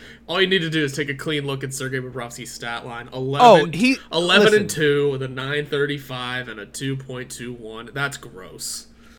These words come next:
Speaker 2: He, he's ridiculous. Like, he has been absolutely ridiculous. It's one A, one B, Tkachuk and, and,
Speaker 1: Yeah.
Speaker 2: and Bobrovsky at this point. But the point I'm getting at here is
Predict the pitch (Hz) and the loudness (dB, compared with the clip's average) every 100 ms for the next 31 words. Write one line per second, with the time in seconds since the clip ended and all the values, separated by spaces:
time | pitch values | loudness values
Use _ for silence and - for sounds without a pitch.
0 | _ 180 190 147 233 190 185 226 - - | _ -10 -8 -4 -4 0 4 4 4 -4
1 | - - - 151 139 226 220 202 143 175 | -14 -20 -6 -4 0 4 6 4 2 0
2 | 151 156 - 156 151 147 120 123 160 - | 2 0 0 0 0 0 -2 0 0 0
3 | 107 117 147 143 180 180 170 143 139 127 | -8 -8 -8 0 2 4 2 2 -2 -2
4 | 131 - 135 151 131 131 - 127 117 139 | -2 -4 -2 -2 0 -4 -4 -8 -6 -8
5 | - - 123 120 131 120 107 - 104 98 | -12 -6 -4 -2 0 2 0 -6 -8 -10
6 | - 101 - _ _ _ _ _ _ _ | -12 -14 -14 _ _ _ _ _ _ _
7 | _ 170 - - 277 247 196 156 135 110 | _ -2 0 2 4 4 4 2 2 -2
8 | 90 113 55 - - | -6 -10 -14 -18 -20